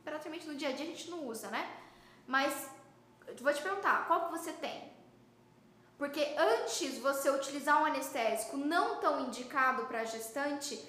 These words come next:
e atender ela e controlar o foco de infecção, do que você não fazer.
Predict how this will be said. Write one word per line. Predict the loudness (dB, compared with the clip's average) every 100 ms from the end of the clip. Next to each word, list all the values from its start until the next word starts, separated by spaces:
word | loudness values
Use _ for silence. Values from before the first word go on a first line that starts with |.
| -18 -12
e | 2
atender | 4 4 2 0 2 4 4
ela | 4 4 4
e | 2
controlar | 2 2 2 2 4
o | 2
foco | -2
de | -2
infecção, | -6 -4 -6 0 2 2 0 -8 -16 -18
do | -14
que | -12 -10
você | -6 -6 -6
não | -6 -6 -6 -6 -8
fazer. | -8 -6 -8 -12 -14